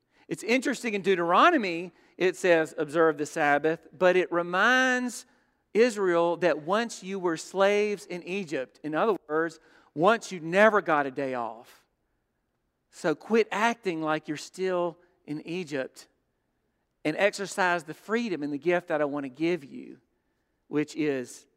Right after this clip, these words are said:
Sabbath. Our jobs are important. A lot of times, if somebody asks you, "Tell me about yourself," what's the first thing you usually say? "Oh, I'm a pastor,"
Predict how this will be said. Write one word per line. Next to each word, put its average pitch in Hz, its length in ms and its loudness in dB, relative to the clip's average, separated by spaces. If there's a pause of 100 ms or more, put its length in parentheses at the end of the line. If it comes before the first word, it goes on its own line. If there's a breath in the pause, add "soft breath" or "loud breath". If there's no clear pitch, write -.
(260)
Sabbath. 135 600 -6 (2750)
Our 185 80 -6
jobs 190 440 2 (100)
are 151 120 2
important. 147 540 0 (300 soft breath)
A - 40 -8
lot 254 160 6
of 277 60 -4
times, 175 480 0 (240 soft breath)
if 156 140 -4
somebody 269 400 2
asks 190 460 2
you, 160 360 -4 (240 soft breath)
"Tell 214 220 4
me 208 80 -4
about 170 260 2
yourself," 151 480 -2
what's 214 140 2
the 180 100 -12
first 180 360 0
thing 170 180 -6
you 156 60 -6
usually 135 340 -6
say? 123 460 -10 (800)
"Oh, 269 300 6
I'm 165 140 -6
a 156 80 -4
pastor," 139 580 -8